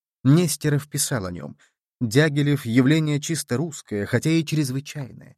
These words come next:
Спокон веков в отечестве нашем не переводились Дягилевы. Пермский дэнди Серебряного века, ларнированный дядька нашего искусства,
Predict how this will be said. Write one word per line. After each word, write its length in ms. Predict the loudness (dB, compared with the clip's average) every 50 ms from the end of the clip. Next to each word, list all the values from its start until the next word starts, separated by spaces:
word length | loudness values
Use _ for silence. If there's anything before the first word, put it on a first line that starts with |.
| -18 -18 -16 -4
Спокон 460 | -4 -2 0 2 2 2 4 4 4
веков 420 | 4 2 0 0 0 0 0 0 2
в 60 | 0
отечестве 580 | 0 2 0 -4 -4 -4 -4 -4 -2 2 4
нашем 500 | 4 6 4 2 -2 -2 -2 2 2 4
не 120 | 4 2 0
переводились 640 | 0 -2 -2 0 -2 -2 -2 -4 -6 -6 -8 -10 -10
Дягилевы. 560 | -10 -10 -10 -10 _ -20 -20 -20 -20 -20 _ _ _ _ _ _ _ _ _ _ _ _ _ _ _ _
Пермский 520 | 4 4 6 4 4 0 0 2 2 2
дэнди 420 | 4 4 4 4 4 4 4 2
Серебряного 640 | 2 2 2 4 4 6 6 6 6 6 6 6 4
века, 520 | 4 4 2 0 0 2 4 4 4 4 4 0 -10 -18 -4 _
ларнированный 680 | 6 6 6 6 6 4 4 4 4 4 4 2 2 2
дядька 400 | 0 -2 -4 -4 -6 -4 0 2
нашего 460 | 2 2 2 0 -2 0 0 0 0
искусства, 800 | -2 -4 -8 -8 _ -6 -4 -4 -4 -6 -4 0 2 4 4 2